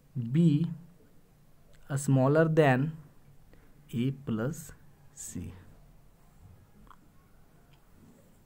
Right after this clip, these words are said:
एबीसी किसी को ही मान सकते हैं, किसी भी साइड को मान सकते हैं।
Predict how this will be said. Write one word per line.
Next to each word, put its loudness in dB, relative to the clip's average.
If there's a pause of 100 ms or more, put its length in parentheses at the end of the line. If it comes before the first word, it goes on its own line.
(420)
एबीसी 2
किसी 0
को 2
ही 6
मान 2
सकते -2
हैं, 0
किसी -2
भी 0
साइड 0
को 0
मान 4
सकते -4
हैं। -2